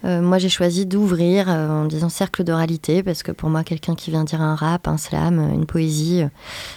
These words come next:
ça fait aussi tout à fait partie, euh, de l'idée. Et donc, euh, bah, j'ai rien inventé. Euh, les cercles conteurs, euh, ils sont nés, euh, du, du travail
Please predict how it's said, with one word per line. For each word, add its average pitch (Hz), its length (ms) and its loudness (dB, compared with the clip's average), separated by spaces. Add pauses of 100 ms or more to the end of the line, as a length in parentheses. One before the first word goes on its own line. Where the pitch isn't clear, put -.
ça 160 180 -2
fait 160 160 -2
aussi 165 280 -2
tout - 180 -6
à 160 60 0
fait 170 140 -4
partie, 170 540 -2
euh, 143 160 0 (880)
de 180 160 4
l'idée. 170 360 2 (1400)
Et 208 120 4
donc, 247 360 6
euh, 175 840 4
bah, 160 140 4
j'ai 175 100 4
rien 196 200 6
inventé. 190 540 2 (540)
Euh, 175 560 4
les 170 140 4
cercles 208 340 0
conteurs, 247 680 4
euh, 185 260 4
ils 185 140 -2
sont 170 260 2
nés, 226 680 6
euh, 165 760 2
du, 160 640 -4 (480)
du 170 160 -2
travail 190 680 2